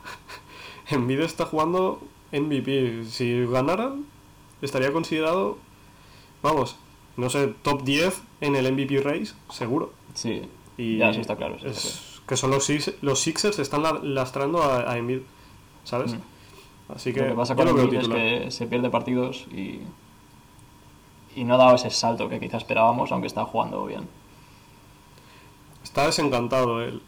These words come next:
Speaker 1: y cuando un jugador no está a gusto
Speaker 2: Sí, es un tío que se tiene que reservar para playoffs también. Pero bueno, todos sabemos que Embiid es el mejor pivot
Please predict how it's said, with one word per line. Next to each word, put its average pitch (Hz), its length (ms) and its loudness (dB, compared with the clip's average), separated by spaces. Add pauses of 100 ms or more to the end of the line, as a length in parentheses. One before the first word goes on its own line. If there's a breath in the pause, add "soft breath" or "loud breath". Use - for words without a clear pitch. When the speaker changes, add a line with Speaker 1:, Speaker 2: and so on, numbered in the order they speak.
(220)
Speaker 1:
y 131 80 -4
cuando 123 260 0
un 120 60 -2
jugador 131 500 4
no 127 100 0
está 123 180 -4
a 113 40 0
gusto 120 580 -4 (280)
Speaker 2:
Sí, - 340 -4
es 113 160 0
un 120 120 -4
tío 120 140 2
que 120 60 2
se 123 100 -2
tiene 104 140 0
que - 60 -4
reservar 101 300 -4
para 95 200 2
playoffs 107 300 -6
también. - 220 -6 (580)
Pero - 140 -6
bueno, 113 220 -6 (240)
todos 117 160 0
sabemos 110 220 -2
que - 80 -8
Embiid 104 280 -2
es 110 80 -8
el 98 60 -6
mejor - 240 -8
pivot 117 300 -8